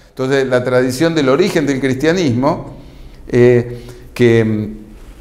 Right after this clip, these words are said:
está el pastor rodeado de sus fieles. Y después vamos a tener, entre otras diferencias, el iconostasio, que el lugar donde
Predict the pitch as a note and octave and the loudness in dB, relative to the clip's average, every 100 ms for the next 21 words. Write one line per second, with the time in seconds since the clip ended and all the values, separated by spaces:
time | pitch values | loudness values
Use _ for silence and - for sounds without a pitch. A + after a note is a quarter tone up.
0 | - - A#2+ C3 D3+ D3+ C#3 F3 E3+ C#3 | -8 -2 0 2 0 0 -2 0 0 0
1 | C#3 C3+ B2 A#2+ - A2+ G2 F#2 F#2+ - | 0 -2 -4 -8 -12 -10 -10 -12 -16 -20
2 | - _ _ - - - - - - - | -20 _ _ -20 -20 -20 -20 -20 -20 -20
3 | - - - - D3 F3+ F#3 A#3+ A#3+ A#3+ | -20 -20 -14 2 4 4 4 4 4 2
4 | F3+ F3 E3+ F3+ G3 F#3 F#3 F#3+ G3 G3 | -2 -4 -4 -4 -4 -2 -2 -2 -2 -2
5 | G3 G#3+ G#3 F3 - F#3+ G#3+ G#3+ - - | 2 2 2 0 -4 -2 -2 -4 -12 -20
6 | - - - C3+ C#3 C3+ B2+ C3+ E3+ F3 | -20 -18 -4 -2 0 2 0 0 0 0
7 | - - G#2 G#2 A#2 A#2 A#2 B2 B2+ D#3+ | 0 -8 -12 -10 -8 -8 -8 -8 -4 0
8 | F3+ D#3 C3 B2 A#2+ A2+ | 0 -2 -6 -4 -6 -6